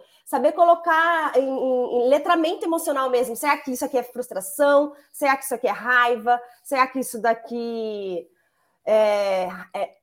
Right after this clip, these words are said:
amor? Será que isso daqui é entusiasmo? A gente não, não costuma não saber o que tá sentindo.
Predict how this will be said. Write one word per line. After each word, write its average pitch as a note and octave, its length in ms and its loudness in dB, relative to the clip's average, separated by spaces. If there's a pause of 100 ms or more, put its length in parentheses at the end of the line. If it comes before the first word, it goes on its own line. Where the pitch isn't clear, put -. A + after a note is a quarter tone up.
(160)
amor? C4 800 10
Será B3+ 160 0
que - 180 -6
isso A3 200 -6
daqui A#3 580 2
é A3+ 100 2
entusiasmo? A#3 920 -2
A C#4 80 0
gente D4+ 240 -4
não, D#4+ 240 -6
não C#4 180 0
costuma D4+ 400 -4
não D#4 160 0
saber C#4+ 320 -2
o D#4 60 2
que - 100 -14
tá A#3+ 100 -4
sentindo. E3 640 -14